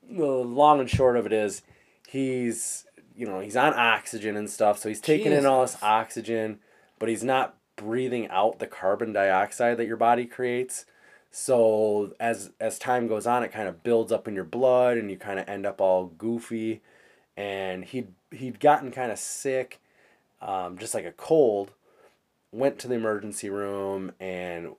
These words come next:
Speaker 1: at that point it was kinda, like, all looped out, like it wasn't himself and stuff. So they admit him to the hospital. He's, he was in the intensive care unit.
Speaker 2: Oh my gosh.
Speaker 1: Uh, mainly because he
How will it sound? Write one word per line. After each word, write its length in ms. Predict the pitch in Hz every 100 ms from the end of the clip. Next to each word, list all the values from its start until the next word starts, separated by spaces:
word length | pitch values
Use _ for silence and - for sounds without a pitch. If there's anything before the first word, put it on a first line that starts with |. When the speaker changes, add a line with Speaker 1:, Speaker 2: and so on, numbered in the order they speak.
| _
Speaker 1:
at 200 | - 95
that 160 | 120 117
point 180 | 123 98
it 20 |
was 120 | 90
kinda, 260 | - 101 90
like, 240 | 80 - _ -
all 640 | 107 101 95 87 85 92
looped 320 | 110 98 -
out, 320 | 92 95 90 -
like 180 | 85 80
it 60 | 87
wasn't 300 | 101 92 90
himself 520 | 78 - 98 92 -
and 120 | 80
stuff. 260 | - 82 82 _ _ _ _
So 140 | -
they 140 | 98 95
admit 160 | 110
him 100 | 127
to 60 | 123
the 80 | 117
hospital. 400 | 107 104 113 110
He's, 320 | 101 90 -
he 120 | -
was 140 | 113 113
in 440 | 123 117 113 -
the 140 | - 120
intensive 480 | 120 131 131 131 -
care 260 | 113 101
unit. 400 | 87 85 82 95 _
Speaker 2:
Oh 120 | 156
my 120 | 131 90
gosh. 500 | 107 135 - - - _ _ _ -
Speaker 1:
Uh, 440 | 95 90 85 82 85 _ - - _
mainly 400 | 110 120 156 165
because 580 | 135 127 123 104 92 - _ _ _ _ _ _ _ _
he 580 | - 127 123 120 113